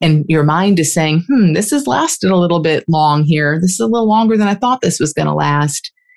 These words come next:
On some level, our mind is always, again, 'cause it lives in the past and future, it's feeling what's arising, sort of, and then pu-, pushing it out into the future and saying, "Oh, here's your new feeling. You're gonna feel this way for life. You'll never come out of this one."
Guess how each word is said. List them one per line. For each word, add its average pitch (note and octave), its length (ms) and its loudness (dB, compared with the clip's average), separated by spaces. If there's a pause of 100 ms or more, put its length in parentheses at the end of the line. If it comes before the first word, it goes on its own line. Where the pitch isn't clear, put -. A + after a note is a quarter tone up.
(600)
On G3 100 2
some G#3+ 260 0
level, G#3 280 0
our F3 120 2
mind F3 280 2
is F3 200 -2
always, F3+ 540 2
again, E3 320 0
'cause D#3 140 -2
it - 100 -2
lives G3 240 0
in G3 80 2
the F3 80 2
past - 380 -4
and D3+ 100 0
future, D#3+ 520 0 (260)
it's F3+ 200 0
feeling A3 400 0
what's F#3+ 220 0
arising, F3+ 600 0
sort G#3+ 300 2
of, D3+ 260 0 (360)
and G3 140 4
then F#3 180 4
pu-, G#3+ 420 -4
pushing A#3+ 360 0
it F#3+ 80 0
out G3 180 0
into F3+ 140 2
the D#3 80 -2
future - 600 -2
and D#3+ 120 0
saying, E3 200 0
"Oh, G#3+ 240 0
here's G3 240 2
your G#3+ 120 2
new G#3+ 140 2
feeling. F#3+ 580 0 (120)
You're F3+ 160 0
gonna G3 160 0
feel A3 200 0
this A3+ 240 0
way E3+ 120 2
for D3+ 180 -4
life. D3+ 360 -2
You'll F3 120 2
never F#3+ 220 0
come F#3+ 200 0
out F#3+ 160 0
of F#3 60 0
this G#3 220 -2
one." D#3 360 -2